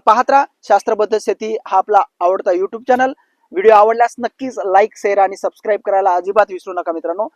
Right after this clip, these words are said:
तर, अ, चला, मूळ विषय जो आहे आजच्या व्हिडिओचा, तर, अ, हा मित्रांनो, अ, जे काही कापसाच्या जाती आहेत त्या वेगवेगळ्या, अ, पद्धतीने,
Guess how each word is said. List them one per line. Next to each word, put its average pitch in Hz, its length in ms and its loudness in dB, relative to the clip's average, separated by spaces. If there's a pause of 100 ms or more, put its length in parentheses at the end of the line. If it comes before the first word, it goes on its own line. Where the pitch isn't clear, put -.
(260)
तर, 190 120 0
अ, 190 100 2 (100)
चला, 262 240 2 (360)
मूळ 233 220 2
विषय 269 320 0
जो 262 120 0
आहे 233 280 2
आजच्या 233 640 -2
व्हिडिओचा, 208 460 2 (340)
तर, 196 120 2
अ, 202 160 4
हा 226 180 2
मित्रांनो, 247 520 -2 (540)
अ, 190 380 0 (160)
जे 214 60 0
काही 262 200 0 (120)
कापसाच्या 262 460 0
जाती 208 400 0
आहेत 208 260 2 (560)
त्या 233 380 4 (100)
वेगवेगळ्या, 254 960 2 (360)
अ, 202 200 0 (100)
पद्धतीने, 254 580 2